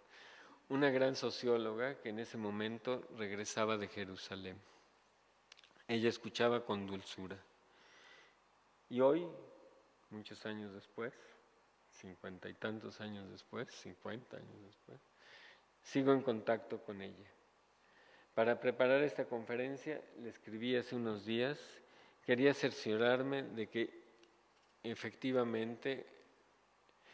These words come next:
el verbo conocer es también usado para señalar el amor carnal.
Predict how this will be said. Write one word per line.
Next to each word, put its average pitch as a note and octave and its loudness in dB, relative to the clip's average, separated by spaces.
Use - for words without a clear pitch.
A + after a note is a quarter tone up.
el F#2+ -4
verbo A2+ 4
conocer A2 0
es - -8
también A2 -2
usado A#2 0
para G2+ -4
señalar G#2+ -4
el G#2 -2
amor G#2+ -2
carnal. G2 -6